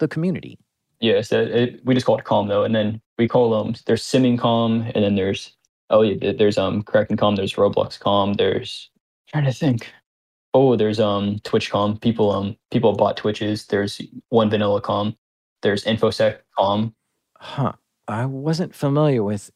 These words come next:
Speaker 1: infosec comms, but I listened to Drew explain it more. And the way he says it is that there's some people in the I T security space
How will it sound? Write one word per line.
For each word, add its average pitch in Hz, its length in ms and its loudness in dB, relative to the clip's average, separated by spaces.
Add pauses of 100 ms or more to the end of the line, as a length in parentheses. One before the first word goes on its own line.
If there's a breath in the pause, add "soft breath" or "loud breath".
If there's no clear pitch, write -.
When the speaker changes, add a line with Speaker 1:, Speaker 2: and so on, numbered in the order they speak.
(120)
Speaker 1:
infosec 127 680 -4
comms, - 560 -12
but 117 100 0
I 123 100 2
listened 143 300 0
to 151 80 -2
Drew 127 220 0
explain 127 420 -2
it 92 140 -4
more. 78 460 -10 (380 soft breath)
And 127 100 -4
the 139 240 -4
way 180 140 2
he 190 160 0
says 165 280 0
it 123 100 2
is 110 120 0
that 117 160 -2
there's 113 180 -4
some 170 200 2
people 160 260 -2
in 135 80 2
the 117 100 0
I 113 200 -2
T 113 200 -6
security 131 380 -4
space 120 480 -4